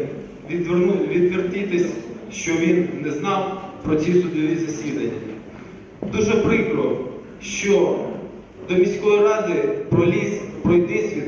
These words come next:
який працював на партію регіонів. Після Революції Гідності він швидко перефарбувався і став працювати на президентську партію. Всі пам'ятають вибори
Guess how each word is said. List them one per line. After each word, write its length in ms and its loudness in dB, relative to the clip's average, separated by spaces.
який 260 -2
працював 680 0
на 60 -2
партію 440 0
регіонів. 560 2
Після 340 2
Революції 580 2
Гідності 520 0
він 180 2
швидко 440 0
перефарбувався 920 4
і 120 -6
став 240 0
працювати 680 0
на 320 2
президентську 680 2
партію. 540 2
Всі 180 -4
пам'ятають 760 4
вибори 260 4